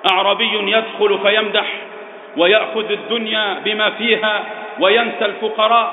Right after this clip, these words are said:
يموتون جوعا وعريا على الأرصفة. شاعر كذاب متأملق يمدح بشيء من الهراء،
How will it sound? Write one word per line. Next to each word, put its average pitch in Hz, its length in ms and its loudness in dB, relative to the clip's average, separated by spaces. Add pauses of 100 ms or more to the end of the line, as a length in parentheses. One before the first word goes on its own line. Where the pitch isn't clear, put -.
(120)
يموتون 214 680 0
جوعا 220 340 2 (1300)
وعريا 220 720 0
على 214 220 0
الأرصفة. 214 600 -4 (680)
شاعر 226 600 2
كذاب 233 520 0
متأملق 220 720 2 (760)
يمدح 233 520 2
بشيء 220 600 -2
من 226 140 -2
الهراء، 233 600 2